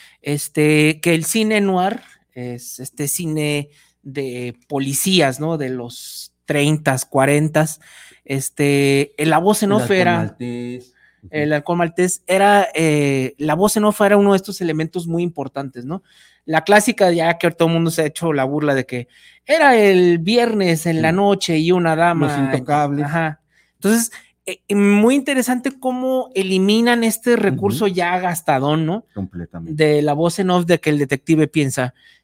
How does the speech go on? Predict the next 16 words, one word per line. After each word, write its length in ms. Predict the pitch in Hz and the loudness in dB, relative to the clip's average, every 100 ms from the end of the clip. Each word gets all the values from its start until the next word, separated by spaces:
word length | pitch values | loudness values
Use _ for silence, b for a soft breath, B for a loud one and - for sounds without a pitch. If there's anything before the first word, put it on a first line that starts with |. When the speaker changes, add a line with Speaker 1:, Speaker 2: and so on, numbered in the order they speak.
| _ | _
Speaker 1:
y 100 | - | -4
en 80 | 247 | -4
ese 160 | 254 | -2
momento, 340 | 233 202 202 185 | 0 0 0 2
y 120 | 185 | 4
un 300 | 190 202 196 | 4 4 2
saxofón 640 | 190 - 165 151 170 165 | 0 0 -2 0 -2 0
a 40 | 156 | -2
lo 140 | 143 | -2
Speaker 2:
Sí, 60 | 147 | -2
claro, 260 | 151 147 | 0 -2
Speaker 1:
lejos 220 | 131 139 131 | -2 -6 -8
se 60 | |
Speaker 2:
claro. 140 | 127 120 | -8 -8
Speaker 1:
oye, 160 | 117 | -6
¿no? 120 | 147 | -2